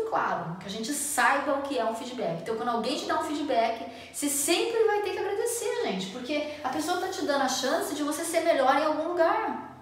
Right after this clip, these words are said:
né? E ainda tá te dizendo, ó, é nesse pontinho aqui, nesse cantinho específico aqui. Então é lógico que a gente não quer, não quer, é, tá cometendo nenhum equívoco, que a gente não quer ter essa sensação de erro, mas a gente tem,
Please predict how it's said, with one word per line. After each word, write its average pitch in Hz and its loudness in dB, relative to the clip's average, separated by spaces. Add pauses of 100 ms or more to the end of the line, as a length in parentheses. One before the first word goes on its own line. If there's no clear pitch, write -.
(540)
né? 269 0
E 277 4
ainda 311 4
tá 330 2
te 294 -2
dizendo, 269 -2
ó, 277 6
é 262 6
nesse 427 2 (100)
pontinho 453 0
aqui, 339 -2
nesse 339 -4
cantinho 349 0
específico 330 -2
aqui. 196 -6 (500)
Então 349 0
é 359 8
lógico 339 8
que 277 -2
a 262 -2
gente 240 -4
não 226 -4
quer, 220 0
não 226 -2
quer, 185 -4
é, 185 -2
tá 214 -2
cometendo 220 -2
nenhum 214 -4
equívoco, 254 -4
que - -8
a 202 0
gente 208 -6
não 214 -6
quer 226 0
ter 240 -2
essa 226 -2
sensação 247 -4
de 202 -4
erro, 220 -4 (480)
mas 269 -4
a 285 -2
gente 294 -2
tem, 277 -6